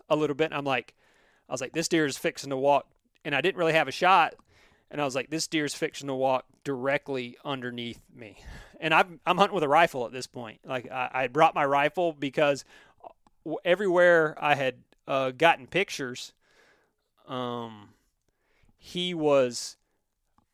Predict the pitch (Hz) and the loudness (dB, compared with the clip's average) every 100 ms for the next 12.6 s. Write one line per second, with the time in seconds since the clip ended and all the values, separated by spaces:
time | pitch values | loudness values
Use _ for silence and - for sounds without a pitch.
0 | _ _ _ 165 160 151 139 165 147 143 | _ _ _ -2 0 -2 -2 -4 -2 -2
1 | - - 196 - - 165 143 135 131 - | -2 -2 -4 -4 -8 -4 -4 -4 -8 -6
2 | 143 127 - - - 185 - 160 - 156 | -2 -2 -4 -8 -4 -4 -4 -8 0 0
3 | 143 139 135 135 131 117 120 117 95 _ | 2 -2 0 0 0 -4 -6 -6 -8 _
4 | _ _ _ _ _ _ _ _ _ _ | _ _ _ _ _ _ _ _ _ _
5 | _ _ _ - 147 147 180 165 147 139 | _ _ _ -6 0 4 4 2 2 2
6 | 143 135 135 143 139 139 131 123 156 127 | 0 -2 -6 -4 -2 -2 -4 -2 0 0
7 | - - 117 - 160 135 - 160 143 139 | -2 -10 -10 -4 -6 -6 -4 -4 -2 -6
8 | 147 143 139 131 135 127 - 151 - 135 | -6 -2 -2 -2 0 -2 -2 -8 -6 -8
9 | 123 120 120 117 120 107 127 123 131 127 | -8 -8 -8 -8 -10 -8 -6 -6 -10 -6
10 | 123 110 135 127 127 123 117 120 - 156 | -6 0 2 2 0 -4 -8 -8 -4 -6
11 | 131 135 - 127 120 120 123 131 120 110 | -6 -8 -6 -6 -6 -6 -2 0 -2 -6
12 | - 123 117 113 113 104 | -6 -4 -4 -8 -16 -16